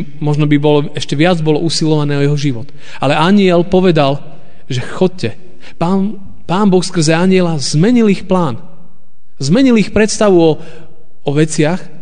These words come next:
a prinieslo to požehnanie. A tak to chodí. Mnohokrát Pán Boh nám zmení naše plány. A nebojte sa toho. Lebo verte,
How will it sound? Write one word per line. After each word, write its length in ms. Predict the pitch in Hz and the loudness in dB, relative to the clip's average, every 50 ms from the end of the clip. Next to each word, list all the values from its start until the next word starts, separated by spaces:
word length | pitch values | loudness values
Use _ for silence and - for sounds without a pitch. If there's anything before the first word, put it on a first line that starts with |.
| - - - - - - - - - - | -8 -8 -8 -6 -6 -6 -6 -6 -6 -6
a 40 | 120 | -6
prinieslo 400 | - - 123 123 131 131 - 156 | -6 -4 -4 -4 -4 -4 -4 -4
to 120 | 139 156 151 | -4 -4 -4
požehnanie. 640 | - 175 156 156 147 135 131 120 113 113 117 - - - - - - - - - - - - - - - - 123 | -2 -2 0 0 0 0 -2 -4 -4 -6 -6 -6 -6 -8 -8 -8 -8 -8 -8 -8 -8 -8 -8 -8 -8 -6 -6 -6
A 40 | - | -4
tak 240 | - - 214 220 - | 0 0 0 0 0
to 80 | - 220 | 0 0
chodí. 400 | - - 262 233 156 120 107 - - - - - - - - - - - - - - - | 0 2 2 2 2 0 -2 -4 -6 -6 -8 -8 -8 -8 -8 -8 -8 -8 -8 -8 -4 0
Mnohokrát 480 | - 175 233 240 - 220 208 196 - - | 2 2 2 2 2 0 0 0 0 0
Pán 160 | 214 220 220 | 2 2 4
Boh 160 | 214 202 190 | 4 4 4
nám 160 | 196 185 170 | 4 4 2
zmení 400 | 156 135 147 160 226 269 240 208 | 2 2 2 2 4 4 4 4
naše 240 | 190 175 - - 170 | 4 2 0 -2 -2
plány. 480 | - 165 156 147 147 135 127 120 120 - - - - - - - - - - - - - - - - - - - | -2 0 0 0 0 -2 -2 -4 -4 -6 -8 -8 -8 -8 -8 -8 -8 -8 -8 -8 -8 -8 -8 -8 -8 -8 -8 -8
A 160 | - 120 120 | -8 -6 -6
nebojte 480 | 131 139 156 196 220 220 214 196 - 170 | -2 0 0 2 2 4 2 2 2 0
sa 160 | - 147 139 | -2 -2 -4
toho. 320 | - 135 117 117 107 - - - - - - - - - - - - - - - - - - - - - - | -4 -4 -6 -6 -6 -8 -8 -8 -8 -8 -8 -8 -8 -8 -8 -8 -8 -8 -8 -8 -8 -8 -8 -8 -8 -8 -6
Lebo 160 | 120 127 123 | -6 -4 -4
verte, 400 | 120 139 175 208 208 202 - 190 | 0 2 2 2 2 2 2 2